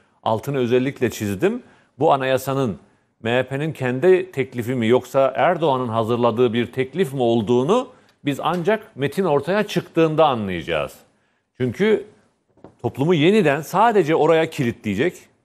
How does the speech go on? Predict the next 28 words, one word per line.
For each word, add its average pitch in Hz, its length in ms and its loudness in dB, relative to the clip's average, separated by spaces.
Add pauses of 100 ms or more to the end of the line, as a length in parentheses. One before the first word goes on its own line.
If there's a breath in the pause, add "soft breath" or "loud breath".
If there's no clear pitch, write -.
(340)
öyle 123 260 2
bir 156 100 2
anayasa 127 420 0
maddesi 123 440 -2
çık-, - 220 -12
maddeleri 123 460 0
çıkar 214 340 -2
ki - 100 -2
ortaya, 151 540 2 (500 soft breath)
biz 156 180 -2
sadece 190 500 2
günlerce 175 640 0
onu 185 120 4
tartışmak 143 600 -2
durumunda 117 380 0
kalırız 165 360 2
ve 202 60 6
oradan 160 400 2
doğacak 127 400 2
bir 120 100 -2
kutuplaşma, 110 680 -4
yeniden 170 360 0
iktidarın 131 440 0
kendi 127 280 -2
ekmeğine 120 380 -4
yağ 117 180 2
sürecek 107 440 -4
bir 107 240 -4